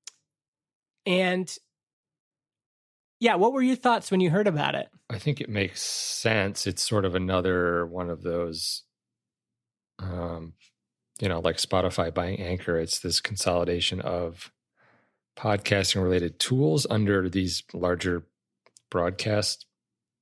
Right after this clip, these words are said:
Speaker 2: uh, companies, I guess.
Speaker 1: Mm-hmm. Yeah.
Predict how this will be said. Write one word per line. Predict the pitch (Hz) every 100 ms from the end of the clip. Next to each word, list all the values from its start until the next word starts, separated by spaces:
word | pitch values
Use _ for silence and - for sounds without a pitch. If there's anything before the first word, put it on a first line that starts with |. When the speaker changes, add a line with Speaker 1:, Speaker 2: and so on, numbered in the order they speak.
| _ _ _ _ _ -
Speaker 2:
uh, | 107 107 104 104 -
companies, | - 123 143 160 151
I | 156
guess. | 160 139
Speaker 1:
Mm-hmm. | 175 226 226 _ _ _
Yeah. | 165 170 202